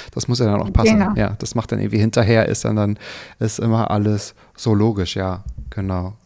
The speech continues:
Speaker 1: Ach toll, ich sehe uns da, ich sehe uns da beide sitzen. Vielleicht nicht genau in der gleichen Sendung, vielleicht ein bisschen zeitverzögert. Doch, also ich sehe uns da, definitiv. Schön. Also, wir sind uns klar. Und meine fünfte Frage ist auch, also die zehnte, Mats Abfrage,
Speaker 2: Mhm.
Speaker 1: aber meine fünfte ist die klarste überhaupt,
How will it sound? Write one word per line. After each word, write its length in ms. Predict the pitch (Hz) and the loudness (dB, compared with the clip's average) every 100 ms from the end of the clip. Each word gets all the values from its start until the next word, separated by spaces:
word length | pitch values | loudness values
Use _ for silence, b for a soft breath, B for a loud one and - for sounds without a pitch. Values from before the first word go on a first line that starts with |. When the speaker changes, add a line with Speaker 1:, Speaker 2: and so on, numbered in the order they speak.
| _ _ | _ _
Speaker 1:
Ach 120 | - - | -2 0
toll, 320 | - 107 92 | 2 2 2
ich 120 | - | -2
sehe 100 | - | -2
uns 180 | 123 139 | 0 0
da, 240 | - 107 101 330 | 2 2 2 0
ich 100 | 110 | 2
sehe 100 | 123 | 4
uns 80 | |
da 80 | 113 | 4
beide 240 | - 90 101 | 0 2 0
sitzen. 320 | 87 - 98 | 0 -2 -4
Vielleicht 300 | - 156 185 | 2 4 4
nicht 120 | 196 | 2
genau 160 | - 143 | 2 4
in 60 | 160 | 4
der 100 | 131 | 2
gleichen 240 | 135 127 | 4 4
Sendung, 300 | 117 156 196 | 4 6 4
vielleicht 180 | 185 147 | 4 4
ein 60 | 151 | 4
bisschen 180 | 127 | 2
zeitverzögert. 760 | 123 156 165 175 - 165 165 165 B B B - | 2 2 2 2 4 6 4 2 B B B 0
Doch, 220 | 107 - | 0 0
also 240 | 120 107 | 2 2
ich 160 | - 120 | 4 2
sehe 160 | 110 95 | 4 2
uns 160 | 95 | 2
da, 180 | - - - | 2 2 -2
definitiv. 500 | 120 107 104 - 98 - | 0 0 -2 -4 -6 -2
Schön. 300 | - 95 90 - - | 2 2 0 -12 -6
Also, 320 | 113 101 101 92 B B | -4 -2 -4 -8 B B
wir 240 | 104 104 127 | 2 6 6
sind 200 | 190 196 | 6 4
uns 180 | 208 - | 2 2
klar. 380 | 170 135 202 - B B B - | 4 4 2 -4 B B B -2
Und 80 | |
meine 260 | 117 110 107 | 2 4 4
fünfte 360 | - 175 208 170 | 4 2 2 -2
Frage 400 | - 139 147 143 | 2 4 4 4
ist 140 | 139 | 2
auch, 320 | - 127 127 | 4 4 4
also 360 | - 95 92 95 - | 2 2 2 0 -4
die 100 | 98 | -4
zehnte, 540 | - 98 117 147 180 | 2 4 4 6 6
Mats 200 | 151 98 | 6 2
Abfrage, 380 | - 104 - - | 0 -2 0 2
Speaker 2:
Mhm. 40 | 98 | 4
Speaker 1:
aber 60 | 92 | 4
meine 260 | 90 101 | 4 4
fünfte 340 | 110 110 - 131 | 4 0 0 0
ist 180 | - - | 0 -2
die 80 | |
klarste 560 | 110 - 104 113 131 - | -4 2 4 4 4 4
überhaupt, 580 | 113 131 151 156 165 - | 4 6 4 2 0 -2